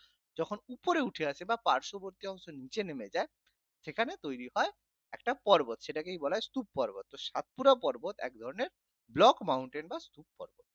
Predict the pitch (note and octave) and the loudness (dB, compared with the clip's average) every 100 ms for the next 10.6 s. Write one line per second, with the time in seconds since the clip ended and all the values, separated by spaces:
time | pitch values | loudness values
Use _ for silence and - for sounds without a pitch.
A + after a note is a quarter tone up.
0 | _ _ _ _ _ _ _ _ _ - | _ _ _ _ _ _ _ _ _ 2
1 | G3+ C4+ F#3+ F3+ G3+ A3+ D3 C#3 - - | 4 4 4 2 0 -2 -6 -8 -10 -10
2 | C3+ _ - F#3 - A2+ G#2 _ _ _ | -10 _ -6 -6 -2 -4 -4 _ _ _
3 | _ G2+ - G#2 _ - G3 - - A#3 | _ -4 -4 -10 _ -8 -8 -2 2 2
4 | A3+ A3 _ A#3 D#3+ C#3 F3+ F3 F3+ F#3+ | 2 -6 _ -16 -8 -2 -2 -2 -2 -2
5 | D3+ D#3+ D#3+ D#3+ F#3+ - _ _ - G#3 | -2 -4 -6 -8 -8 -8 _ _ -4 2
6 | G3+ F#3 - _ _ _ G3 B3 - B3+ | 6 6 4 _ _ _ 0 0 2 2
7 | B3+ B3+ G3+ D#3+ E3 E3+ F3 - C3 C3+ | 2 0 -2 0 0 -2 -8 -8 -10 -8
8 | C3+ F3+ A3+ - G#2 _ _ _ _ - | -8 -8 -10 -10 -16 _ _ _ _ 0
9 | C3+ G#3 B3+ G#3+ C#3 C#3+ C#3 C#3 - A2 | 8 10 8 4 -2 -4 -12 -14 -12 -12
10 | - G3 C3+ G#2+ - A2 | -12 -14 -12 -14 -14 -20